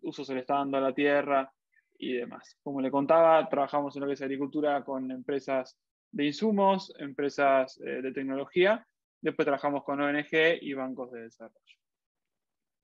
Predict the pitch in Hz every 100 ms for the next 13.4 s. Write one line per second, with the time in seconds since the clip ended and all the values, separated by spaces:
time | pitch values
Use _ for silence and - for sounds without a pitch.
0 | _ _ - 214 226 220 170 165 156 156
1 | 160 160 202 220 180 151 143 156 156 147
2 | 147 147 151 160 147 143 151 151 151 147
3 | 143 147 160 170 220 220 233 - - _
4 | _ _ _ - 190 185 180 185 190 185
5 | 185 180 165 - - - - _ 156 147
6 | 156 170 160 147 143 151 151 165 165 170
7 | 214 220 226 226 _ _ _ 160 147 165
8 | 160 156 151 156 160 160 156 165 156 147
9 | 147 135 147 156 151 147 143 139 143 151
10 | 160 156 147 170 190 185 190 185 - -
11 | - 143 139 143 151 156 156 156 151 -
12 | 147 147 - 147 139 135 - 180 196 190
13 | 180 170 170 _